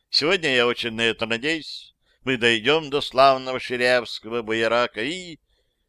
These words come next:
Тоже сильно уповаю, поздравим поручика Сухонина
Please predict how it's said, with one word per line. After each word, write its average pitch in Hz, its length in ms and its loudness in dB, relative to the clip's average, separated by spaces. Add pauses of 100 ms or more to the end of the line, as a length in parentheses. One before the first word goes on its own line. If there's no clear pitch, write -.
(300)
Тоже 151 480 4
сильно 139 440 -4
уповаю, 120 880 2
поздравим 165 680 0
поручика 139 560 -4
Сухонина 110 800 -4